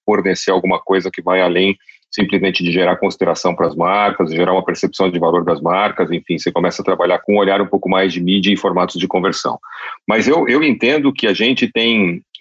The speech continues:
tem buscado muito esse caminho, porque eu acho que são várias coisas ao mesmo tempo nessa conversa, né? Eu acho que dá pras marcas a importância,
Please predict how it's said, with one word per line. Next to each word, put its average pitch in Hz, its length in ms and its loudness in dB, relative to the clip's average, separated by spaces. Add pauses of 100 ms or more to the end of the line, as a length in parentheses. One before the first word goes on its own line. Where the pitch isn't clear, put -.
tem 104 160 0
buscado 131 440 0
muito 120 560 4
esse - 180 -2
caminho, 87 640 0
porque - 200 -4
eu 113 120 2
acho 117 100 -4
que 120 80 -2
são 123 220 0
várias 139 280 0
coisas 131 240 2
ao 127 120 2
mesmo 120 240 2
tempo 113 240 0
nessa 107 200 0
conversa, 87 440 0 (280)
né? 92 160 2
Eu 87 120 4
acho 90 120 -2
que 92 120 -2
dá 92 160 0
pras 104 260 0
marcas 87 460 2
a 87 40 4
importância, 113 680 0